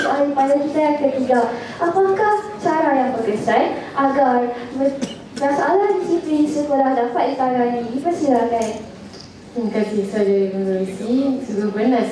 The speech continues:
Speaker 2: idea yang dilontarkan oleh ahli panel pertama dan kedua sebentar tadi.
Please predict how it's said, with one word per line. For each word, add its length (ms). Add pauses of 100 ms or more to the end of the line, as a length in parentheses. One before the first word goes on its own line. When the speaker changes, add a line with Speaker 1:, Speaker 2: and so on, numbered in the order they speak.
Speaker 2:
idea 320
yang 240
dilontarkan 640
oleh 160
ahli 240
panel 240
pertama 480 (160)
dan 160
kedua 240
sebentar 400
tadi. 320